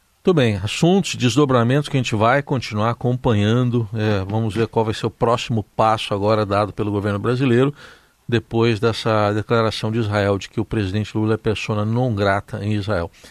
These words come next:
Bom, vindo pros nossos assuntos aqui também internos, Eliane, hoje a gente tá indo nas últimas horas, na verdade, da despedida de Flávio Dino do Senado, que ele ainda, ele tá no Senado, amanhã ele se despede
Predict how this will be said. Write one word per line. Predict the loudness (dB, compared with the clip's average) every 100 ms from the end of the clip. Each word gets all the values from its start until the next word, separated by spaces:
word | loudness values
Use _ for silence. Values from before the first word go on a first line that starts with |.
| -20 -20 -20 _
Bom, | 2 4
vindo | 2 0
pros | -2 0
nossos | 0 0
assuntos | -2 0 -2 -2 0
aqui | -2 0
também | 0 0 0 0 0
internos, | 0 2 2 2 0
Eliane, | 0 2 0 2
hoje | 2 4 4 2 0 2 4 4 2 2 2 0
a | 0
gente | -2 -6 -2
tá | 0 0
indo | 2
nas | 0 0
últimas | -2 0 0 4
horas, | 2 4 2
na | 2
verdade, | 2 4 2 0 -6 -14 -20 -20 _ -2
da | -2
despedida | -2 -4 -4 0 2 2 4 2 2
de | 0 0 2 4 4 2 -2
Flávio | -4 2 2 4 2
Dino | 2 2 2
do | 2 2
Senado, | 2 0 2 4 4 2 0 -4 -8 -4
que |
ele | 0
ainda, | 2 0 0
ele | 0 0
tá | 0 2
no | 0
Senado, | 0 0 2 2 2
amanhã | 2 2
ele | 2
se | 0 -4
despede | -6 -2 0 2 -2